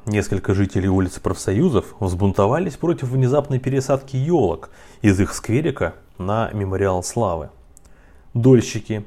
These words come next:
до момента большой встречи с губернатором регулярно выходили на улицы, а администрации города и Югры пикетируют молодые семьи, вылетевшие из программ компенсации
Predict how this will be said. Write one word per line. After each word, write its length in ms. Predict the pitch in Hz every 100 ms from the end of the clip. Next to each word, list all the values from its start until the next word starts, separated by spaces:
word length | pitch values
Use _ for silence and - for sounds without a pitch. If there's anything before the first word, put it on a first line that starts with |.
| -
до 320 | 104 107 107
момента 420 | 107 107 110 101 98
большой 320 | 98 - 101
встречи 380 | - 104 95 95
с 80 |
губернатором 680 | 92 95 98 90 90 85 85 - - - -
регулярно 560 | 95 90 98 180 165
выходили 400 | 113 - 104 117
на 140 | 98 92
улицы, 520 | 175 170 - 135 131 - - -
а 180 | - 101
администрации 720 | 98 104 104 - 107 - 104
города 360 | 104 107 98 98
и 60 |
Югры 280 | 98 101 127
пикетируют 640 | 131 113 117 107 113 104 101
молодые 480 | 101 98 98 95
семьи, 560 | 92 - 131 120 98 92 -
вылетевшие 680 | 110 107 101 92 - 95 87
из 140 | 92
программ 380 | - 95 107 101
компенсации 840 | - 90 95 90 92 - - 92